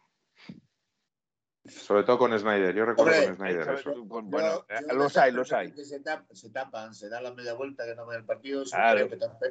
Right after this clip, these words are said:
Speaker 2: creo que están perdiendo dinero de la entrada que han, que han comprado.
Speaker 3: Creo que se están perdiendo la emoción del partido, ¿verdad?
Speaker 2: Oye, yo,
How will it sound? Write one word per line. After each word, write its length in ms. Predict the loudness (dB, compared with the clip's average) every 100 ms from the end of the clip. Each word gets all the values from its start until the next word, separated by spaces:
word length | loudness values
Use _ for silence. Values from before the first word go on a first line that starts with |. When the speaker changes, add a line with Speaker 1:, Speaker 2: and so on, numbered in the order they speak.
| -4
Speaker 2:
creo 220 | 2 4
que 40 | 4
están 200 | -4 -2
perdiendo 380 | -4 -4 -6 -6
dinero 300 | -6 -8 -8
de 120 | -8
la 100 | -10
entrada 360 | -8 -2 -2 -2
que 80 |
han, 180 | -6 -8 -14 -10 -4
que 60 |
han 80 | -4
comprado. 260 | -4 -6 4
Speaker 3:
Creo 220 | 8 8
que 120 | 8
se 100 | 6
están 240 | 6 4 4
perdiendo 340 | 4 4 4
la 80 | 4
emoción 380 | 4 2 0 2
del 200 | 2 2
partido, 480 | 2 2 0 2 2
¿verdad? 360 | 4 4 2 _ _ -6 -2
Speaker 2:
Oye, 300 | -2 -2 -4
yo, 360 | -2 2 2